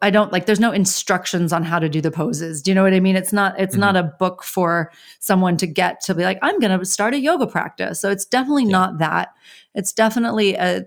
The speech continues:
Speaker 1: a glimpse into what we say and do as yoga teachers and, um, how, not how we can, like, make it better. I'm not trying to, like, cut down anyone, just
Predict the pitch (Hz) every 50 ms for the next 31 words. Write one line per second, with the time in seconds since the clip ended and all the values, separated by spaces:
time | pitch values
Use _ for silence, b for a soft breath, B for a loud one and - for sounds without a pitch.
0 | _ _ - 175 170 151 - 202 202 208 202 202 202 190 - - - - 185 185
1 | 180 - - 180 175 175 170 165 b b b b b b b - 175 196 202 190
2 | 165 180 202 190 185 185 175 - - - - 214 190 185 180 175 165 175 160 180
3 | 175 180 175 165 151 165 175 180 175 180 180 - - 175 170 - - 175 170 175
4 | 175 175 170 - - - _ _ _ - 180 185 185 185 180 180 180 180 180 185
5 | 180 - 196 190 _ _ _ _ _ _ _ _ _ _ - 175 180 190 - 175
6 | - 190 - _ - - 202 214 196 - 240 285 311 - 320 381 440 440 415 392
7 | - - 359 302 262 226 208 185 165 - - _ 170 180 202 190 196 165 165 -
8 | 165 165 170 170 175 175 175 196 233 254 254 - 262 247 233 190 185 170 - -
9 | _ - - 196 196 156 170 170 170 170 165 165 165 165 165 165 175 170 160 208
10 | 190 -